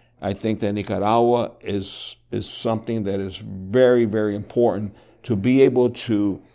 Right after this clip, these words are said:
spread the love, improve. Like I've said many times, if you talk the talk, you gotta walk the walk. I have an opportunity in Nicaragua.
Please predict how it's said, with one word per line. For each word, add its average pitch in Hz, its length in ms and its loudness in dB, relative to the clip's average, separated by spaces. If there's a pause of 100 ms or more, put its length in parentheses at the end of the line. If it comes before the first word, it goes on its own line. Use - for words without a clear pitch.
(200)
spread 139 760 6
the 127 120 4
love, 110 600 4
improve. 117 800 0
Like 104 180 -4
I've 110 120 0
said - 260 4
many 123 260 0
times, 95 500 -4
if 98 140 -6
you 95 100 -6
talk 127 360 -4
the 110 100 -4
talk, 110 320 0
you 92 100 -6
gotta 92 180 -4
walk 95 260 -4
the 95 80 -4
walk. 95 400 -4 (380)
I 92 60 -6
have 107 180 -2
an 120 80 0
opportunity 120 480 -2
in 101 60 -4
Nicaragua. 95 580 -10